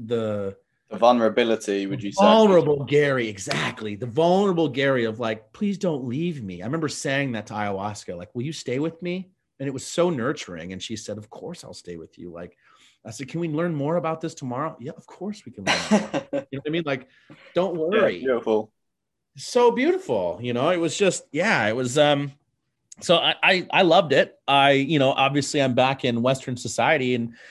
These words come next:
Speaker 1: Western society is filled with sin. I would love to just escape to a place like that, but that's only gonna serve me, you know, and maybe the people that come there. Uh, what I'd rather do is take those lessons, integrate them in my life, try to sustain them,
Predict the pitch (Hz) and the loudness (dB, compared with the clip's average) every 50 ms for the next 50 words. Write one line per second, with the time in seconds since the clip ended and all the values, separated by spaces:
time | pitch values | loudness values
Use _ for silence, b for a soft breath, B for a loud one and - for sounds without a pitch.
0 | B B B 113 123 127 - - 127 113 - 120 107 - 120 123 127 120 110 107 | B B B -2 0 0 0 -4 -8 -6 -6 -6 -2 2 2 2 4 2 0 -2
1 | 110 - - - - 127 135 143 135 117 104 104 - - - 151 160 131 101 117 | -4 -8 -10 -2 2 2 2 4 2 0 -2 -4 -8 -4 -2 -2 -2 0 0 0
2 | 131 120 110 104 104 117 151 160 123 98 87 104 104 - - 107 - - - - | 0 0 -2 0 0 2 0 0 0 -6 -6 -6 -6 -6 -6 -8 -8 -10 -6 -4
3 | 113 135 151 - - 117 104 - - 98 101 - - 98 98 98 - 104 113 131 | -4 -4 -4 -4 -8 -10 -8 -6 -6 -6 -6 -4 -6 -6 -6 -4 -2 -2 0 0
4 | 156 151 - 123 110 - b b b b b b b b _ 147 139 139 - 151 | 0 0 0 -2 -2 -2 b b b b b b b b _ 2 2 2 2 0
5 | 147 143 135 131 127 123 - - 147 135 123 117 113 110 120 156 123 104 135 151 | 2 2 0 0 -2 -2 0 0 0 0 0 0 -2 -4 -4 -2 -4 -6 -8 -10
6 | - _ _ _ 117 104 98 98 120 143 - _ _ _ _ _ _ _ - 127 | -14 _ _ _ -2 -2 0 0 -2 -4 -6 _ _ _ _ _ _ _ -6 -2
7 | 131 139 139 135 127 117 110 - 135 120 120 110 98 - - - 117 196 196 110 | 0 0 2 2 0 -2 -2 -4 -6 -2 -2 -2 -2 -2 -4 -6 -6 -6 -6 -10
8 | - - 76 - _ _ _ _ _ _ _ _ _ - 131 131 139 139 175 185 | -12 -12 -16 -16 _ _ _ _ _ _ _ _ _ -2 2 2 4 4 4 4
9 | 160 147 123 120 113 110 123 131 135 127 107 101 - - _ - - 156 156 156 | 4 4 4 4 0 0 2 2 2 2 0 -2 -8 -12 _ -4 -2 -2 -2 -2
10 | - - 127 123 123 110 104 107 107 120 156 180 - - 69 71 104 147 156 - | -2 0 0 0 0 0 -4 -2 0 0 0 -2 -4 -10 -10 -10 -12 -14 -14 -16
11 | - _ 151 151 143 131 143 139 135 - 139 131 120 113 104 104 110 120 135 127 | -10 _ -4 -4 0 2 0 0 0 -2 -4 -4 -2 -2 -2 -2 0 0 0 0
12 | 110 113 117 - _ - - 123 127 113 - - 113 107 - - - 117 135 165 | -2 -4 -8 -12 _ -4 -2 -2 -2 -2 -4 -12 -14 -14 -16 -10 -8 -8 -6 -6
13 | 135 87 76 71 90 135 | -8 -8 -10 -10 -12 -14